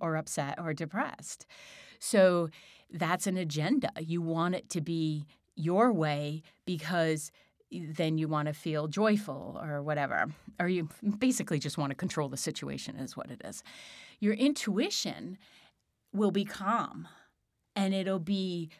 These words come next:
pretty solid across the board. Intuition doesn't get invested in whether this is okay for you or not, uh, which is part of the reason I love it, because I love that feeling of stepping back from a situation and observing it.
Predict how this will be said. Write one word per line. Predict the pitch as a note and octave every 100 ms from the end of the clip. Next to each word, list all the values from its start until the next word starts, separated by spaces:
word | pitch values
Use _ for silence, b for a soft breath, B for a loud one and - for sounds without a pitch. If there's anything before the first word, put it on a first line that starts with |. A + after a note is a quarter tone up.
| _
pretty | - E3+ C#4+
solid | - - G3+ G3+ F#3 E3 -
across | D#3 E3+ D#3 -
the | D#3+
board. | D3 F#3 F3 - D3 -
Intuition | G3+ A#3 C4+ C4 B3+ B3+ G#3+
doesn't | F#3+ F#3 G3 - D3+
get | E3 E3 -
invested | D#3 C#3 D#3 D#3+ - - - D3+ b b b b _
in | F3+ D#3+ D#3+
whether | D#3+ E3 D#3 D#3
this | D3+ D#3
is | E3 D3+
okay | C#3+ E3 E3
for | D3+ D#3
you | C#3+ C#3
or | C#3+
not, | C#3+ - - - - B B B _ - -
uh, | D#3+
which | D#3 E3+ G#3 G3
is |
part | - B3 C4
of |
the | F#3+
reason | E3 D#3 D3
I | C#3
love | D#3 D#3+
it, | C3 - -
because | D3+ D#3+ D#3
I | D#3+
love | D#3 E3+ F3+ E3+
that | D#3+ D3+ - -
feeling | - F3 E3+ D3+
of | C#3
stepping | - E3 D3+ D3+
back | C#3 D3+ D3+ D#3+
from | - D#3+ D3+
a | D3
situation | C#3+ - D3 C#3+ C#3+ C#3+ - C#3
and | C#3 C#3
observing | C3+ C3+ D3 D#3 D3+ C#3 E2+
it. | - -